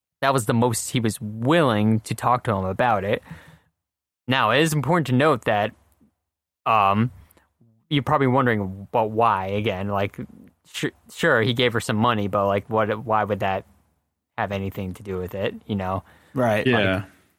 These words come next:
Speaker 1: I mean, they were friends. Like,
Speaker 2: Yeah,
Speaker 1: he's
Speaker 2: where's
Speaker 1: probably
Speaker 2: the
Speaker 1: some
Speaker 2: motive?
Speaker 1: Right. Now, here's where the motive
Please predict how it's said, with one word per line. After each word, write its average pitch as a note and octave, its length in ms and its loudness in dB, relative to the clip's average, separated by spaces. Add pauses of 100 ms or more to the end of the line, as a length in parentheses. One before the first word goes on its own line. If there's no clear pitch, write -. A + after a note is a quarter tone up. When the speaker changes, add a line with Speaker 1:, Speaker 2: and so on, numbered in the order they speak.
(280)
Speaker 1:
I G2+ 120 -2
mean, G#2+ 200 0
they A2 80 2
were A2 100 2
friends. C3 520 -6
Like, A2 400 -4
Speaker 2:
Yeah, E3 140 2
Speaker 1:
he's B2+ 100 2
Speaker 2:
where's F3 180 4
Speaker 1:
probably D3 160 2
Speaker 2:
the D3+ 60 4
Speaker 1:
some D3 120 4
Speaker 2:
motive? G#2+ 600 0 (800)
Speaker 1:
Right. A2+ 340 0 (120)
Now, B2 360 2
here's F#3+ 400 2
where A#2+ 180 2
the G#2+ 100 -4
motive A2 600 0